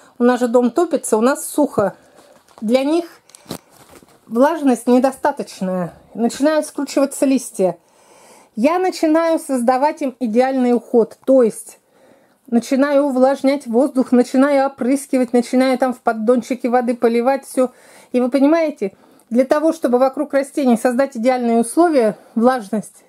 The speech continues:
я создаю во всей комнате влажность. Я <laughs> поэтому, ещё одна из причин, из-за которой я бросила выращивать рассаду,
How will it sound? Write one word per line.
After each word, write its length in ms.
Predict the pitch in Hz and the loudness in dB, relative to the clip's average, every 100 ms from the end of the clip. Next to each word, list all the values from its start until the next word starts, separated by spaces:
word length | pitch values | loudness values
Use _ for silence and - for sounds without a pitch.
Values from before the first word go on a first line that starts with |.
| - | -2
я 160 | 240 | -2
создаю 640 | 254 269 233 262 294 320 320 | 0 -2 0 0 2 0 0
во 120 | 220 | -4
всей 220 | - 226 | 0 -2
комнате 480 | 220 254 226 196 196 | 2 2 2 0 -2
влажность. 580 | 185 185 180 170 165 _ _ _ - - - _ | 0 0 0 -6 -8 _ _ _ -20 -20 -20 _
Я 140 | 262 - | -2 -2
<laughs> 80 | - | -2
поэтому, 400 | 403 403 294 277 - - - - | -2 0 0 0 -4 -20 -16 -6
ещё 260 | 240 294 | -2 0
одна 220 | 269 269 | 2 0
из 80 | 262 | 0
причин, 400 | - 254 - 311 | -4 -6 -2 0
из-за 180 | 247 240 | 0 0
которой 380 | 247 247 247 240 | -2 0 0 0
я 80 | 240 | 2
бросила 400 | 269 277 233 220 | -2 0 0 2
выращивать 480 | 233 247 - 214 | 0 -2 -6 -4
рассаду, 480 | 226 233 285 262 226 | -2 -2 -2 0 -2